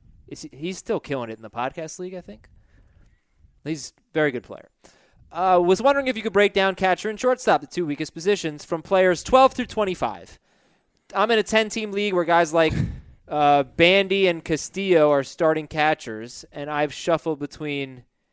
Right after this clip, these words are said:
uh, Russell, Cozart, and Diaz. I'm thinking about grabbing Gregorius. What's the strategy here? Do I overpay to upgrade at shortstop?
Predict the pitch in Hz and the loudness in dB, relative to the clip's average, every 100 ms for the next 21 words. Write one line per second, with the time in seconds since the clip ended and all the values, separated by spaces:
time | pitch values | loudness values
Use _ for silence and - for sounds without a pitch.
0 | _ _ _ _ _ 135 127 117 156 170 | _ _ _ _ _ -4 -4 0 0 2
1 | - 175 - 165 160 151 160 151 143 _ | 0 -2 0 0 0 2 4 4 0 _
2 | 151 131 120 160 139 131 139 139 131 160 | -12 -12 -6 0 0 0 -2 -6 -8 -8
3 | 151 143 143 131 - 135 139 139 127 131 | -4 2 2 2 -2 0 0 -4 -8 -8
4 | 120 175 147 107 101 - - _ _ _ | 0 2 2 -2 -10 -14 -16 _ _ _
5 | _ - 254 - 254 - 151 185 147 127 | _ 2 4 4 -4 0 2 2 0 -6
6 | 120 120 147 143 - 180 190 - 165 170 | -6 -2 0 0 2 2 4 2 0 0
7 | 151 139 - 160 147 127 - 143 - 175 | 0 -2 -2 -2 -2 -6 -8 -8 -6 -2
8 | 180 175 | -2 -2